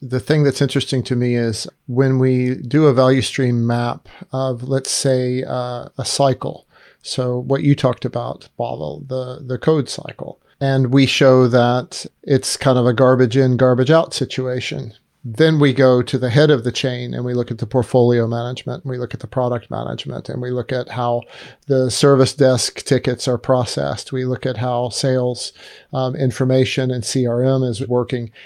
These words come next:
as the front end of that value stream. But you, you also said an interesting word in the quote that I, I read here, which is you, you talk about value stream management. So would you like to tell us any stories about the, um,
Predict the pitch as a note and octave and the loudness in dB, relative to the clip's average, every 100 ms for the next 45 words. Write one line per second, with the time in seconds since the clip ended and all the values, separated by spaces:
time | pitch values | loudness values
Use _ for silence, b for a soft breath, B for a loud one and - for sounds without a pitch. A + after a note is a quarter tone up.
0 | B C3+ C3 - B2+ A#2 - C3+ C3+ C3 | B -2 -2 -2 -4 -2 2 2 2 -2
1 | B2 A#2+ - B2+ A2 B2+ D#3 C3+ C3 C3+ | -4 -4 -4 -6 -4 -6 -6 -6 -6 -8
2 | - C#3+ C#3 - _ C#3+ C#3+ E3 D3 F3 | -10 -12 -12 -16 _ -2 0 4 4 6
3 | C#3+ D#3+ F3 D3+ - C#3+ B2+ C3+ C3+ C3+ | 6 6 4 2 4 4 4 2 2 2
4 | C3+ C#3 B2+ C3 C#3 B2+ A#2+ C#3 C3 A#2+ | -2 0 0 4 4 4 0 -6 -6 -6
5 | - D#3 D#3 - C3 A#2+ A#2+ B2+ - - | -2 0 0 -2 -6 -4 -4 -6 -8 -8
6 | B2 B2 B2+ A#2+ - B2 B2 B2 - C3 | -8 -6 -6 -6 -6 -6 -4 -6 -2 -2
7 | A2+ - C#3 B2 B2+ B2+ A#2+ C3+ - B2 | -2 -4 0 0 0 -2 2 2 2 -2
8 | B2 B2+ C3 A#2+ - C3 B2 - A#2+ B2 | 0 0 0 -2 -2 -4 -4 -6 -6 -4
9 | C3 D3+ C3+ A2 - - - - _ - | 0 0 0 -4 -10 -16 -20 -20 _ -16
10 | - C3 B2+ - C3+ C3 C3+ D3+ D3+ C3 | -4 -4 -4 -6 -4 -2 2 0 0 2
11 | D3+ C3+ - C3+ B2+ - B2+ B2+ B2 A2+ | 4 4 4 2 2 4 4 6 4 2
12 | B2+ A#2+ A#2+ A#2+ - - B2 B2 B2 - | 0 0 0 -2 -6 -6 -4 -4 -6 -8
13 | B2+ B2+ | -8 -8